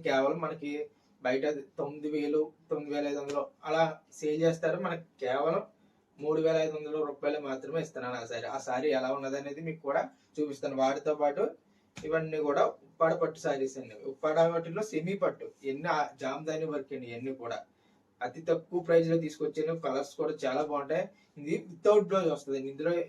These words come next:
ఇది ఏ శారీకి ఇది బ్లౌజ్ అనేది ఉండదు. మీకు ప్రతి శారీ కూడా ఓపెన్ చేసి చూపిస్తాను. మీకు ఏ శారీ అయినా నచ్చితే మన WhatsApp నెంబర్కి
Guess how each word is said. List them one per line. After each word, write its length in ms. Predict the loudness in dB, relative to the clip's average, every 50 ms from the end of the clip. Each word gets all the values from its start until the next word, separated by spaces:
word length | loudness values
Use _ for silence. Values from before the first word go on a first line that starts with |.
| -6 -10
ఇది 120 | -6 -2 0 0 2 4
ఏ 20 | 2 2 2 2 4
శారీకి 360 | 4 4 6 4 0 0 0 -2
ఇది 120 | -2 -4 -4 -6 _ _ _ _ _ _ -2
బ్లౌజ్ 260 | 2 4 4 4 4 2
అనేది 200 | 0 2 0 0 0
ఉండదు. 260 | 0 0 -4 -4 -4 -8 -12 _ _ _ _ _ _
మీకు 160 | -10 -10 -6 0 0
ప్రతి 220 | 0 0 0 -2 2 4
శారీ 180 | 4 4 4 4 4
కూడా 140 | 6 6 6 6
ఓపెన్ 200 | 4 0 -6 -6 -6
చేసి 140 | -6 -4 -4 -8
చూపిస్తాను. 480 | -8 -8 -10 -6 -4 -4 -4 -2 -4 -6 -8 _ _ _ _ _ -14
మీకు 160 | -14 -8 -4 0 0
ఏ 20 | 2 2 4
శారీ 200 | 2 2 4 2 2
అయినా 120 | 2 0 0 -2
నచ్చితే 320 | -2 -2 0 0 0 0 0 -2 -8 _ _ _ _ _ _ _ _ -4 -2
మన 100 | 0 0 -2 -2 -6 -14 _ _ _ _ 0 2
WhatsApp 320 | 2 2 2 0 -2 0 0
నెంబర్కి 440 | 0 2 2 2 0 0 -2 -4